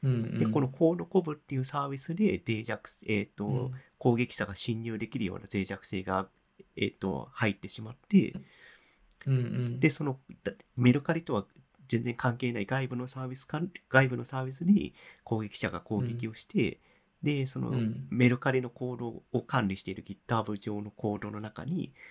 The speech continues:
Speaker 2: えっと、
Speaker 1: うん。
Speaker 2: GitHubにアクセスできるための鍵っていうものが、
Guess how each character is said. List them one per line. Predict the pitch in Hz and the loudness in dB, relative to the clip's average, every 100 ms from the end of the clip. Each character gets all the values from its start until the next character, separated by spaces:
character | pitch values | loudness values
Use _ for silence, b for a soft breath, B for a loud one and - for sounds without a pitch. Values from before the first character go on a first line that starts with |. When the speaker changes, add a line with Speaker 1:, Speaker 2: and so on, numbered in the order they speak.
| B B | B B
Speaker 2:
え | 107 101 | 2 2
っ | 95 - | 2 -4
と、 | 107 | -2
Speaker 1:
う | |
ん。 | 131 | 0
Speaker 2:
GitHub | 113 117 135 147 107 | 0 -2 -2 0 0
に | 95 | 6
ア | 127 | 6
ク | - | 6
セ | - | -4
ス | - | -6
で | 98 98 | -8 -4
き | 135 | -2
る | 98 | -2
た | - 95 | -2 -6
め | 98 | -4
の | 131 95 - B B | -4 -4 -8 B B
鍵 | - 107 151 | 0 2 0
っ | |
て | - 98 | 0 -2
い | 87 | -2
う | |
も | 92 | -2
の | 123 | -2
が、 | 107 73 | 0 -2